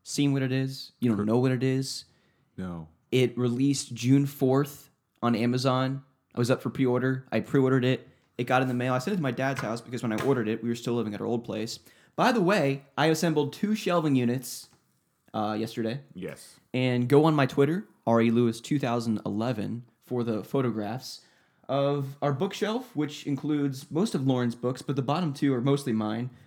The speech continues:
Speaker 1: I have my comic book collection, some of my Stephen King books, and, uh, my graphic novels. So, good
Speaker 2: And it's
Speaker 1: stuff.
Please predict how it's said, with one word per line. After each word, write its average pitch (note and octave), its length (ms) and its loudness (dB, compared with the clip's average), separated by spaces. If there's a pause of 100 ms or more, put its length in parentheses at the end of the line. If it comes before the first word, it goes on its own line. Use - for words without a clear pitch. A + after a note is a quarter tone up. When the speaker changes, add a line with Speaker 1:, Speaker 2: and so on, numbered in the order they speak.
(200)
Speaker 1:
I B2 60 -4
have B2+ 100 -2
my C3 100 -2
comic C3 340 -2
book C3+ 120 -6
collection, C3 720 -4
some F3 160 -2
of D#3 60 2
my C#3+ 80 -2
Stephen C#3+ 320 -4
King C#3 220 -2
books, C#3 360 -4 (460)
and, B2+ 400 -8
uh, C3+ 380 -4 (100)
my D#3+ 100 -4
graphic D3 240 -2
novels. D3+ 460 -4 (100)
So, A#2+ 280 -4
good A#2 100 -14
Speaker 2:
And - 80 -2
it's B2 140 2
Speaker 1:
stuff. C#3 360 -2